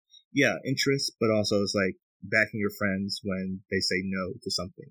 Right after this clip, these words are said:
And, uh, that's very, yeah, like you said, wholesome and heartwarming, is that not only you form friends, but also they're gonna stand up for you when you say no to being pressured into doing something. And she's a friend back saying,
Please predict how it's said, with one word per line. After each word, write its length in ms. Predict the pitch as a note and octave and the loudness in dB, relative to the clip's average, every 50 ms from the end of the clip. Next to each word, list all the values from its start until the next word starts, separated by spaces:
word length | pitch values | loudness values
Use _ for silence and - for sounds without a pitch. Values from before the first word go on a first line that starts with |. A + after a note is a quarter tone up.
| - - | -14 -8
And, 320 | G2+ G2 G#2 F#2+ F2+ G2 - _ _ _ _ _ _ _ _ _ _ _ _ - | -4 -2 -2 -2 -4 -8 -12 _ _ _ _ _ _ _ _ _ _ _ _ -10
uh, 280 | F#2 F#2 F2+ F2+ F2+ F#2 | -8 -6 -4 -4 -2 -2
that's 240 | G2 G2+ F#2+ - - | -2 -2 -2 -2 0
very, 500 | G2+ G2+ G2 F#2+ F#2 F#2 F2+ F2 - - - _ | 0 2 2 2 2 0 -2 -4 -8 -12 -6 _
yeah, 160 | C#3+ C3+ A2 | 2 2 2
like 140 | G#2 G#2 G2+ - | 2 0 -4 -4
you 60 | A2 | -4
said, 180 | - G2+ F#2+ - - | -4 -4 -4 -2 -2
wholesome 300 | G#2 G#2 G2+ - G2+ G2+ | -2 -2 -2 -2 -4 -4
and 140 | F#2+ F#2+ | -4 -2
heartwarming, 460 | G2 G2 F#2+ - F#2 G2 F#2+ F#2+ F#2+ F#2+ | -2 -2 -2 -2 -4 -6 -6 -6 -4 -4
is 100 | - - | -4 -4
that 200 | F#2+ F#2 F2 - | -4 -4 -4 -4
not 200 | - A#2+ A#2+ A#2 | -4 -4 -2 0
only 200 | A2+ A#2 A2+ A2 | 0 0 0 0
you 220 | G#2+ G#2 G#2+ G#2 - - | 0 -2 -2 -4 -4 -4
form 220 | G#2 G#2+ G#2 G2+ - - | -4 -4 -4 -4 -6 -2
friends, 520 | - A2 G2+ G2 F#2+ F#2+ G2 F#2+ - - _ _ _ _ _ _ _ | 0 0 0 0 0 -4 -6 -6 -8 -10 _ _ _ _ _ _ _
but 100 | - G#2+ | -2 0
also 300 | G#2 G2 F#2+ - G2 F#2+ F#2+ | 0 2 2 2 0 0 2
they're 220 | G2 F#2+ F#2 F#2+ | 2 0 0 0
gonna 220 | F#2+ G2+ G2 F#2+ F2+ | 0 0 0 0 0
stand 320 | - - G2+ G2+ G2 G2+ | 0 0 0 0 0 0
up 120 | G2 F#2 - | 0 -2 -2
for 100 | - G2+ F#2+ | -2 -2 0
you 160 | G2 G2 G2+ | 0 0 -2
when 160 | F#2+ F#2+ F#2 F#2 | -2 -4 -6 -6
you 100 | F#2+ F#2+ | -6 -4
say 220 | - - F#2 F#2+ F#2+ | -4 -4 -4 -4 -4
no 280 | F#2 F#2+ F#2 F#2 F#2 F2 - - | -4 -4 -6 -6 -6 -8 -6 -6
to 320 | F#2+ F2+ F2+ F#2 F#2 G#2+ - _ _ _ _ _ _ _ - | -6 -4 -4 -6 -8 -10 -14 _ _ _ _ _ _ _ -4
being 200 | G2+ F#2+ F2+ E2+ | -2 -2 -2 -2
pressured 320 | - G2 F#2 - - G2 F#2+ | -4 -4 -4 -2 -4 -4 -6
into 180 | E2+ - F2 | -6 -8 -8
doing 260 | F#2 G2+ F#2+ F#2+ F#2+ F2+ | -4 -2 -2 -2 -2 -4
something. 400 | - F2+ F2+ - - E2+ E2+ - | -6 -8 -10 -10 -12 -12 -10 -8
And 280 | - G#2 G2 G2 G2 F#2+ | -6 -4 -4 -4 -4 -4
she's 280 | - - - D3 D3 B2+ | -2 0 2 2 2 2
a 100 | A#2 - | 0 -2
friend 360 | - A2 G2+ F#2+ G2 F#2+ G2 - | -2 -2 -2 -2 -2 -4 -6 -4
back 300 | - G2+ G2 G2 F2+ - - | -2 0 0 0 0 -2 -4
saying, 300 | - - G#2 F#2+ G2 F#2 | -6 -4 -2 -2 -2 -4